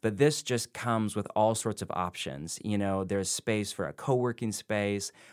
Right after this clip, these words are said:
We wanna build out a hospitality center with a fifty-foot table to run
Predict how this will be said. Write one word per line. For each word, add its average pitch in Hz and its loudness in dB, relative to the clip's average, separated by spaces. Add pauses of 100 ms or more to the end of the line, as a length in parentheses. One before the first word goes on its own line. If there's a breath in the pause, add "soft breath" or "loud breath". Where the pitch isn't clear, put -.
(120)
We 107 -2
wanna 101 2
build 104 0
out 98 0
a 95 -2
hospitality 110 0
center 107 0
with 95 -4
a 90 -8
fifty-foot - -4
table 107 -2
to 101 -2
run 95 0